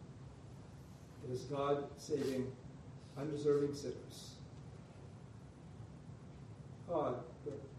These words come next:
holy, eternal, unchangeable God, showing us his unchangeable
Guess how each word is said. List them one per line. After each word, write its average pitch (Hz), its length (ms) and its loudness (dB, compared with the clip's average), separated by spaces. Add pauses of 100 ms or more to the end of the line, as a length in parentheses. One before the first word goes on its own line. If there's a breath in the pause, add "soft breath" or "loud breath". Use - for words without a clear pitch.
(120)
holy, 156 320 8
eternal, 127 680 2
unchangeable 139 640 2
God, - 240 0 (2500)
showing 156 500 8 (320)
us 147 360 2 (420)
his - 260 2 (920)
unchangeable 139 680 4